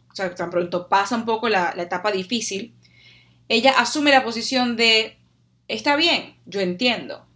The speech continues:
no éramos compatibles, nuestras hormonas estaban a todo, había una química increíble, pero no éramos compatibles, así que estoy bien". Esa misma persona pudo asumir, "No le gusté, no fue suficiente, yo no tengo material de persona para largo plazo",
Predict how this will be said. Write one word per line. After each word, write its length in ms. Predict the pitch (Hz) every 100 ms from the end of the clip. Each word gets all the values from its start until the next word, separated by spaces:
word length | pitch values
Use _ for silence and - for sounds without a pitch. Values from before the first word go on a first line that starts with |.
| _ _
no 180 | 196 208
éramos 300 | 202 185 185
compatibles, 680 | 185 180 180 311 214 - -
nuestras 240 | 180 175
hormonas 380 | 175 180 180 202
estaban 340 | 202 196 190
a 60 | 175
todo, 760 | - 233 240 233 233 233 226 - _ _
había 180 | 180 190
una 120 | 180
química 260 | 196 190
increíble, 460 | 190 185 226 262 233
pero 180 | 190 180
no 60 |
éramos 240 | 190 185 185
compatibles, 760 | 185 190 208 294 175 - - -
así 200 | 185 208
que 100 | 220
estoy 220 | - 180
bien". 320 | 254 - - _ _ _ _ _ _ _ _ _ _ _
Esa 260 | 269 302 370
misma 220 | 370 349
persona 400 | 277 285 294 269
pudo 140 | 269
asumir, 540 | 269 254 254 254 254 - _ _ -
"No 160 | 240
le 100 | 254
gusté, 680 | 233 208 - 247 226 220 220
no 160 | 220 220
fue 100 | 226
suficiente, 840 | 226 214 208 240 220 214 214 220
yo 80 | 214
no 100 | 214
tengo 200 | 220 220
material 500 | 214 214 208 208 208
de 100 | 202
persona 360 | 202 214 208
para 140 | 196 196
largo 280 | 196 196
plazo", 680 | - 220 214 202 214 196 -